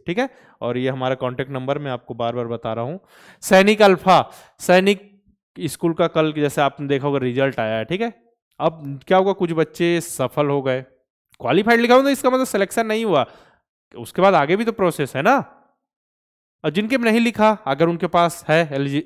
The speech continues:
एलिजिबल है नेक्स्ट ईयर के लिए, यानी एज उनकी लाई कर रही है, यानी दो हज़ार बारह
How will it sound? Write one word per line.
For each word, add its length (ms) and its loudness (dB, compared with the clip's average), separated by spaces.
एलिजिबल 520 0
है 120 0
नेक्स्ट 280 -4
ईयर 140 0
के 100 -8
लिए, 120 -4
यानी 240 -2
एज 260 4
उनकी 240 -2
लाई 200 4
कर 140 0
रही 120 0
है, 120 0
यानी 480 0
दो 280 6
हज़ार 520 6
बारह 480 6